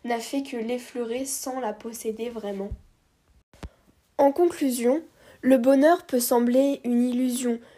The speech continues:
puisque nos désirs ne seront jamais totalement satisfaits. Mais, pour atteindre un semblant de bonheur, du moins ce qui s'en rapproche le plus, nous pouvons apprendre à les maîtriser,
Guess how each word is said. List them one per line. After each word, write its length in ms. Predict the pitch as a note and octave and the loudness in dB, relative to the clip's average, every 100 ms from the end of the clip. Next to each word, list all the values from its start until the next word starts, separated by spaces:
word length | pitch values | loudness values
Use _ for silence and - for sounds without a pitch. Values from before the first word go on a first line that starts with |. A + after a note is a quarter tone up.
| - | -14
puisque 400 | - D4 - - | 0 0 0 -2
nos 200 | A#3 A3+ | 0 0
désirs 580 | G3+ B3 A#3+ B3+ D4+ C#4+ | 2 0 2 2 2 4
ne 120 | A#3+ | 2
seront 460 | A#3 A#3+ A3+ A#3+ A#3 | 0 -4 -2 0 0
jamais 540 | A3+ A#3+ A#3+ B3+ C4+ - | 2 4 4 4 2 0
totalement 640 | B3 A#3+ A#3 A#3 A#3+ B3+ | -6 0 0 2 2 0
satisfaits. 760 | C4 - B3 A#3+ A#3 - - G#3+ _ _ _ _ - _ _ - | 0 -2 -2 -2 -6 -4 -6 -8 _ _ _ _ -20 _ _ 2
Mais, 320 | A#3+ D4+ F4+ _ _ _ _ | 4 4 2 _ _ _ _
pour 220 | C4+ C4 | 0 2
atteindre 540 | B3+ B3+ D#4+ D4+ C4+ - | 2 4 2 2 0 -4
un 120 | A3+ | -2
semblant 540 | - C4 B3 B3 C#4 | -2 0 0 4 2
de 120 | C4+ A#3+ | 4 2
bonheur, 420 | A#3 A#3 C#4+ D#4 | 2 4 4 2
du 140 | B3+ | 0
moins 180 | A#3+ B3+ | 0 0
ce 140 | B3+ | -2
qui 160 | A#3+ - | -8 -6
s'en 200 | - G#3+ | -4 -2
rapproche 640 | A3 G#3+ - C#4 C#4 - | 0 -2 2 0 0 -2
le 100 | A#3 | -4
plus, 480 | A3+ - A3 C4+ - - - - B3+ | -4 -10 -8 -8 -12 -16 -20 -8 -4
nous 100 | B3 | -2
pouvons 360 | C4 B3 C4+ - | -2 0 0 2
apprendre 580 | D#4 C4 - E4 D#4 - - - | 0 0 -4 -2 -2 -6 -20 -6
à 180 | A#3+ A#3+ | 0 2
les 140 | A#3 A#3 | 2 2
maîtriser, 760 | B3+ D4 - C4+ A#3 A#3 - | 0 -2 -4 -4 -2 -2 -4